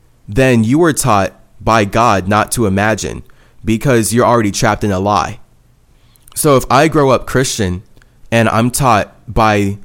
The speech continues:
the individuals who are lying to me about my God that the true God only wants me to tell the truth and I'm not allowed to lie,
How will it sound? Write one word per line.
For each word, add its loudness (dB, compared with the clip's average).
the -4
individuals -2
who 0
are 0
lying 0
to -4
me -4
about -2
my 0
God -2
that -2
the 0
true -2
God -2
only 0
wants -2
me -2
to -2
tell -2
the -4
truth -4
and -2
I'm 0
not 0
allowed -2
to -4
lie, -2